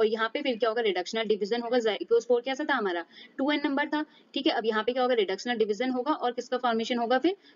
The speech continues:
स्पोर्स का फॉर्मेशन होगा। स्पोर्स क्या होंगे, environment में release होंगे, किसी proper सबस्ट्रेटम में पड़ेंगे,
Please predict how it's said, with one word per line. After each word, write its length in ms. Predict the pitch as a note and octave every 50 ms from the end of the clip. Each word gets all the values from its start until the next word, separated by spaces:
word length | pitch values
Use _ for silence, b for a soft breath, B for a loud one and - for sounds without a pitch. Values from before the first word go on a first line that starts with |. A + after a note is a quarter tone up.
| b
स्पोर्स 440 | - - - _ D#4 D4+ E4 D#4+ D#4
का 100 | - B3+
फॉर्मेशन 440 | A#3+ A3 F#3+ F3 E3+ E3+ - F3+ E3+
होगा। 160 | E3 E3+ F#3+
स्पोर्स 340 | F#3+ - - A3+ A#3 A#3 -
क्या 140 | - B3 A#3
होंगे, 320 | A3+ A3+ C4+ D4+ E4 - -
environment 400 | G#3 G3 G3 F#3+ G3 G3 G3 G#3+
में 120 | A#3 A3+
release 340 | G#3 G3+ F#3+ G#3 A3+ A3 A#3
होंगे, 160 | A3+ A#3 C#4+
किसी 240 | C#4 B3+ A#3 - A3+
proper 240 | A3+ G#3 F#3 A3 A3+
सबस्ट्रेटम 460 | - A3+ G#3+ - - G#3+ G3+ A3 A3
में 120 | A3 A3+
पड़ेंगे, 380 | A3+ A3+ A3 A3+ B3 C#4 F4+